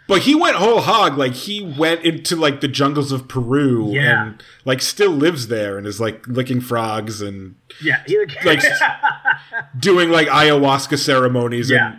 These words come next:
Speaker 1: and, and, like, doing it for real.
Speaker 2: Yeah, like, he straight up studied all that.
Speaker 1: Yeah. And he was the douchey male model wannabe B-boy.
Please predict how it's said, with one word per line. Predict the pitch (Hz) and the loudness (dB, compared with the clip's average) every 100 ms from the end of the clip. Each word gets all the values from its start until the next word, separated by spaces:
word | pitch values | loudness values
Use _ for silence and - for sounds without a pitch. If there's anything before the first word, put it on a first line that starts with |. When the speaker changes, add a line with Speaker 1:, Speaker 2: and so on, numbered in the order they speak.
| - | -4
Speaker 1:
and, | 151 | -2
and, | 139 | 0
like, | 135 120 104 | 0 -2 -2
doing | 202 226 170 | 0 2 2
it | 143 | -2
for | - - - - 190 165 127 | -8 -16 -8 -2 2 2 0
real. | 110 131 131 - - _ _ | 0 0 0 -2 -12 _ _
Speaker 2:
Yeah, | 147 151 107 - 110 | -4 -2 -2 -6 -12
like, | 120 | -10
he | 170 214 | -8 -8
straight | - 190 170 | -6 -2 0
up | 143 - | 0 -4
studied | - - - - _ 151 147 131 113 | -8 -8 -10 -16 _ -4 -2 -4 -8
all | 104 104 95 | -16 -20 -18
that. | 87 - _ _ | -18 -20 _ _
Speaker 1:
Yeah. | - 220 - - - _ - | -4 -4 -4 -12 -20 _ -6
And | 147 | -4
he | 175 | -2
was | 175 156 127 | 0 -2 0
the | 143 135 135 101 107 | 0 2 0 -4 -10
douchey | - 139 139 151 139 135 | -2 -2 -2 -2 0 0
male | 131 131 127 | 0 0 0
model | 123 123 120 120 117 | 0 0 0 0 -2
wannabe | 120 123 120 110 90 | -2 -2 -4 -8 -10
B-boy. | 107 107 110 104 95 101 | -10 -8 -8 -6 -6 -6